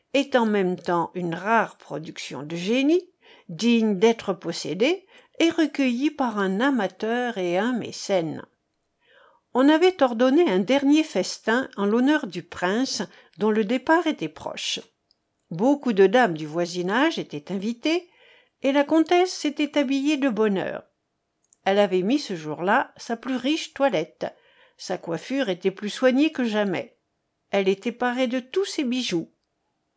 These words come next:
La baronne aussi avait déployé dans sa toilette autant de goût que de magnificence. Philine,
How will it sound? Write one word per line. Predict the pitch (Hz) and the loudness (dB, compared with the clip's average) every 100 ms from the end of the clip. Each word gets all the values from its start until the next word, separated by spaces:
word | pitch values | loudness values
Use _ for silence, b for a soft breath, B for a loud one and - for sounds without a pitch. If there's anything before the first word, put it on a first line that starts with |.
| _ _ _ | _ _ _
La | 233 240 233 | -2 2 4
baronne | 214 247 294 208 185 | 4 2 2 2 2
aussi | 190 - - 220 147 _ _ | 0 -2 -4 -6 -6 _ _
avait | 185 175 196 | -4 0 0
déployé | 180 180 190 196 220 196 | 0 -2 0 0 0 -2
dans | 175 | -2
sa | 180 185 | -6 -8
toilette | - 214 233 226 - | -4 -4 -2 -2 -4
autant | - 220 226 240 | -2 0 0 -2
de | 226 262 | 0 -2
goût | 233 302 | 0 0
que | 294 277 | 0 -2
de | 233 | 0
magnificence. | 247 240 220 220 - 190 - - - - - - _ _ _ _ _ _ _ _ _ _ _ _ - | 2 2 0 -2 -6 -6 -6 -8 -10 -12 -12 -14 _ _ _ _ _ _ _ _ _ _ _ _ -4
Philine, | - 349 240 254 330 208 | 2 4 6 4 4 0